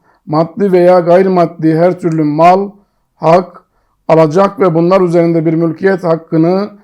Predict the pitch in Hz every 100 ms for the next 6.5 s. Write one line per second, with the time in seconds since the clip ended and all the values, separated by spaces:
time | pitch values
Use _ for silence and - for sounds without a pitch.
0 | _ _ 156 160 165 165 170 156 180 165
1 | 180 175 160 170 190 175 156 165 165 175
2 | 165 165 185 208 - _ _ _ 165 170
3 | 165 - 175 202 240 170 165 151 156 -
4 | _ - 147 143 - 190 180 165 160 160
5 | 156 156 160 156 151 156 151 156 160 170
6 | 170 156 160 180 190